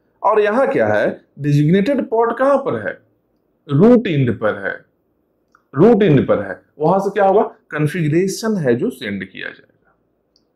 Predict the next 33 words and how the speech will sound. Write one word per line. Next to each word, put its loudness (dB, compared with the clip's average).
और 4
overall 4
क्या 2
है 2
कि -12
दोनों 6
पोर्ट 2
से -4
दोनों 2
ही -2
pass -2
करेगा, -2
Data -2
configuration 0
दोनों 4
ही -2
पोर्ट -4
से -6
pass -2
करेगा, -4
लेकिन -4
start -4
कहाँ -8
से -18
हुआ -8
है, -14
तो 2
ये 4
designated 4
पोर्ट 4
से -10
क्या -4
है? -4